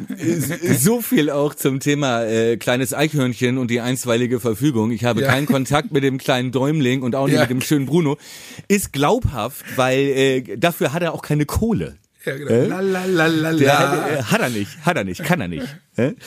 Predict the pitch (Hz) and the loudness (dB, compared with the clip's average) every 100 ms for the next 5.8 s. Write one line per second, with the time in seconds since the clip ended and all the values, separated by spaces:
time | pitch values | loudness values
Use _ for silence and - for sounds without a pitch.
0 | 135 175 175 180 185 170 254 240 220 247 | -2 0 0 0 2 2 2 2 2 0
1 | 196 139 123 120 101 104 165 160 156 - | 0 -2 -2 -2 0 2 2 2 0 -2
2 | 180 156 147 135 - 135 127 117 113 107 | 0 2 2 -2 0 -2 0 -2 -2 -2
3 | 101 95 95 90 85 80 60 73 62 87 | 0 0 -2 -2 -4 -4 -6 -8 -4 0
4 | 82 - - - 285 185 185 151 247 - | 0 -2 -6 -6 -6 -2 -4 -2 -6 -6
5 | - - - - _ _ - 180 | -12 -12 -18 -18 _ _ 0 0